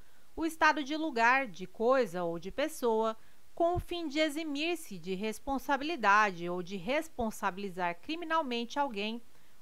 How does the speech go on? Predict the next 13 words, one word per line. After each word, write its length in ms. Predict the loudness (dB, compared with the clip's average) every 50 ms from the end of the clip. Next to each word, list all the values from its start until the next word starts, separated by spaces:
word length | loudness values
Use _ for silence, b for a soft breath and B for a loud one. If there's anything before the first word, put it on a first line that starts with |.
| b 2
ou 320 | 4 6 6 6 6 4
agravar-lhe 720 | 2 2 4 2 2 2 4 4 4 4 4 2 0 -2 -2
a 60 | -2
responsabilidade. 1200 | -2 -4 -6 -8 -6 -6 -6 -4 -2 0 -2 -2 -2 -2 -2 2 4 4 6 4 2 -2 -6 -10 -12 b b b b b b -12 -12 -8
Pena, 380 | -4 -4 -4 -2 -2 -2 -4 -4
detenção 840 | -4 -4 -4 -2 -4 -4 -4 -4 -2 2 4 4 4 4 2 -2
de 180 | -6 -6 -4 -4
um 140 | -2 0 -2
a 80 | 0
quatro 420 | 2 4 4 4 4 4 2 4 4
anos 380 | 4 4 4 2 0 -4 -2
e 80 | -2 -2
multa. 500 | 0 2 2 2 0 0 -4 -8 -8